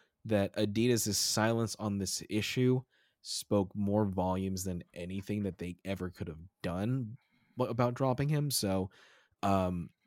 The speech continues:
they decided to drop him. Even Adidas's own director of trade and marketing said that, uh, in his LinkedIn post that drop-, that Adidas, the, that Adidas has dropped athletes for using steroids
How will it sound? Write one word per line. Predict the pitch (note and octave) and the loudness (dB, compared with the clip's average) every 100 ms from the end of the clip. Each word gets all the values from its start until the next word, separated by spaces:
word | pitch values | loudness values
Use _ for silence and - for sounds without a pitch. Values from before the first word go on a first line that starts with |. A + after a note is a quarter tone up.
| _ | _
they | D3 C#3 | 2 2
decided | C3+ A#2 G#2 F#2 | 4 2 0 0
to | F#2+ | -2
drop | G2 F#2 - | -2 -2 -2
him. | F#2+ F2+ F2+ _ - _ C#3 | -4 -4 -8 _ -20 _ -2
Even | C3+ C#3 B2 - | 2 2 0 -2
Adidas's | B2+ B2 A#2 A2 G#2 | 0 2 2 2 2
own | G#2+ | 4
director | G#2 G#2 G#2 G#2+ G2 | 4 4 4 2 0
of | F#2+ | -2
trade | - G#2+ | -2 0
and | G2 F#2 | 0 0
marketing | F2+ G2+ G#2+ F#2+ F#2 F2 | 0 -2 0 -2 -2 -4
said | - - F2 F2+ | -4 -4 -6 -6
that, | E2+ E2+ - _ - - - _ | -6 -6 -8 _ -20 -20 -20 _
uh, | G2+ F#2+ F#2+ | 0 2 2
in | G2 | 0
his | G#2+ G#2 | 0 0
LinkedIn | A2 A2 G#2 | 0 0 0
post | G#2 F#2+ | 0 0
that | G2 F#2+ | -2 -6
drop-, | G#2+ A#2 A#2+ - | 0 0 0 -2
that | A#2 A2 | -2 0
Adidas, | A#2+ D#3+ D3+ - _ - | 2 4 4 2 _ -6
the, | A#2+ A#2+ F2 - _ _ _ _ _ - - | 0 2 0 -6 _ _ _ _ _ -10 0
that | B2 A#2 | 2 4
Adidas | A2 B2+ B2 - | 6 6 6 4
has | A2 G2 | 0 0
dropped | - A#2 A#2+ - | 2 2 2 0
athletes | A#2 G#2+ A#2 G#2+ | 0 0 -2 -4
for | - | 0
using | A2+ G2+ G2 | 0 0 -2
steroids | - - C#3+ C3+ C3 B2+ | -4 -2 2 4 4 2